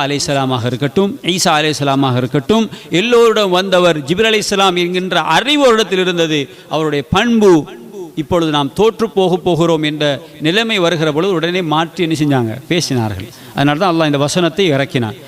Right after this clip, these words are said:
கண்ணியமான இஸ்லாமிய சகோதரர்களே, இப்படி இந்த யூதர்கள், அ, பல்வேறுபட்ட, அ, சதிகளை ரசூலுல்லாஹ் இடத்திலே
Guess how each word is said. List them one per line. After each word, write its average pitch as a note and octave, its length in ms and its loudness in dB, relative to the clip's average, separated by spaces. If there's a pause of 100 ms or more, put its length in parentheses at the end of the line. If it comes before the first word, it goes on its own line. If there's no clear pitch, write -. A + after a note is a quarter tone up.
(220)
கண்ணியமான E3+ 340 0
இஸ்லாமிய E3+ 500 -2
சகோதரர்களே, B2+ 400 0 (200)
இப்படி A#3+ 280 0
இந்த G3+ 160 0
யூதர்கள், F#3+ 720 0 (240)
அ, D#3+ 120 2 (100)
பல்வேறுபட்ட, G3 920 2 (240)
அ, D3+ 200 0 (160)
சதிகளை G3+ 500 0 (140)
ரசூலுல்லாஹ் F3+ 400 -2
இடத்திலே D3+ 380 -4